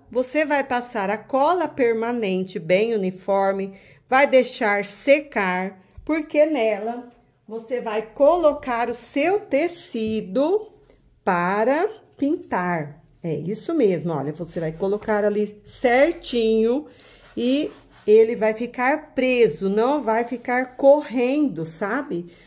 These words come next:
Por isso que é importante você ter uma tábua. E eu até recomendo você ter mais que um tamanho. Onde conseguir? Tem lojas de artesanato que já vendem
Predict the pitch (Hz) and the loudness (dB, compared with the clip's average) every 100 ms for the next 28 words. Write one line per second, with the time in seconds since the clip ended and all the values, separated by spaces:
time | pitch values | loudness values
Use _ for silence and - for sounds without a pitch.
0 | - _ - 285 269 262 269 294 269 269 | -20 _ -2 0 2 0 -2 -4 -4 0
1 | 262 247 233 - 302 370 415 427 285 285 | 4 4 0 -2 0 4 4 6 4 4
2 | 277 208 214 208 214 220 214 214 214 208 | 0 0 0 -2 -2 -2 0 -4 0 0
3 | 208 220 233 277 - 185 180 170 151 151 | 2 0 0 -4 -4 -2 0 -2 -2 -6
4 | - - - 208 214 214 220 220 233 269 | -8 -20 -8 4 6 6 2 -2 -2 -2
5 | 269 311 277 214 220 196 196 190 208 214 | -2 -2 0 0 0 -2 -6 -6 -8 -6
6 | 202 - - - 190 208 254 349 - 294 | -8 -8 -18 -8 -6 -4 -4 -6 -6 -4
7 | 226 226 233 254 226 147 147 156 - - | -2 -2 -4 -6 -4 -4 -6 -8 -14 -20
8 | _ - 294 392 392 370 359 285 277 294 | _ -4 0 2 2 -2 -2 -4 -4 -6
9 | 202 156 147 294 330 339 254 226 240 226 | -6 -6 -6 -2 0 2 4 4 2 -4
10 | 220 214 202 202 220 214 220 214 208 214 | -6 0 0 0 -2 0 -2 -2 -4 -8
11 | 226 - 254 214 233 247 214 190 185 185 | -12 -8 -8 0 0 0 0 -2 0 0
12 | 185 214 247 247 | 0 0 0 -8